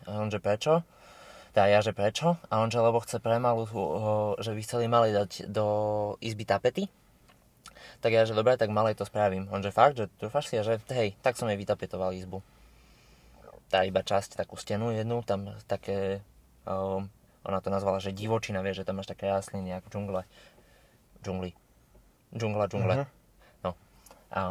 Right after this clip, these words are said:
Speaker 1: takže som ešte tridsiateho a tridsiateho prvého tapetoval. Teda respektíve tridsiateho som to otapetoval a tridsiateho prvého som ešte tam bol dorobiť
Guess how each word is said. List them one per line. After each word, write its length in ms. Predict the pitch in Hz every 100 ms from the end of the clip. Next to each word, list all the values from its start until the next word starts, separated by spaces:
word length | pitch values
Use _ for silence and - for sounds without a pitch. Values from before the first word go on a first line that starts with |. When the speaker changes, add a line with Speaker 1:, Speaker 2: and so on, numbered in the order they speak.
| 92 - - 85
Speaker 1:
takže 240 | 107 101 95
som 180 | 110 98
ešte 400 | 98 - 95 87 _ _ _ _ _ _
tridsiateho 720 | 120 123 135 123 123 113 107
a 140 | - 95 95 95 95
tridsiateho 500 | 95 101 - 101 101
prvého 460 | 98 101 98 95 95
tapetoval. 560 | 95 95 92 92 92 101 _ _ _ _ _
Teda 160 | 101
respektíve 320 | 98 107 104
tridsiateho 560 | 98 110 110 113 - 101
som 160 | - 87
to 80 |
otapetoval 720 | 82 110 143 139 127 123 110 98
a 60 |
tridsiateho 500 | 101 104 98 - 98 92
prvého 480 | 101 101 101 98 95
som 320 | - 95 95 95
ešte 240 | 95 -
tam 220 | 92 95 95
bol 160 | 95
dorobiť 440 | 92 92 95 92